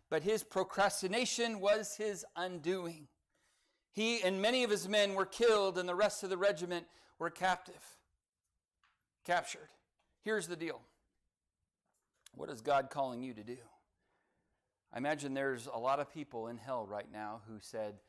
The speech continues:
"Someday I'll get saved. Someday I'll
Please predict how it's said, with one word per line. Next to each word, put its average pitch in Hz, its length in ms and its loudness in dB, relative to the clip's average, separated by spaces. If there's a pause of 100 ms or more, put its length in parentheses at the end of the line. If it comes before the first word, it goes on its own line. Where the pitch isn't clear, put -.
(200)
"Someday 131 480 -6
I'll 95 120 -8
get 107 180 -20
saved. 98 440 -16 (1800)
Someday 170 520 2
I'll 143 400 4